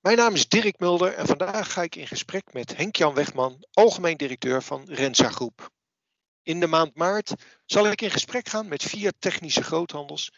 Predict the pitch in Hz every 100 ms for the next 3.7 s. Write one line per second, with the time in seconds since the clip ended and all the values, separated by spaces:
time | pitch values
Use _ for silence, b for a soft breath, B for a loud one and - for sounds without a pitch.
0 | b - 139 - 294 - 175 185 180 B
1 | - 143 123 127 156 170 160 - - 131
2 | 131 - 120 123 - 175 - 160 - -
3 | 131 - - 135 117 117 -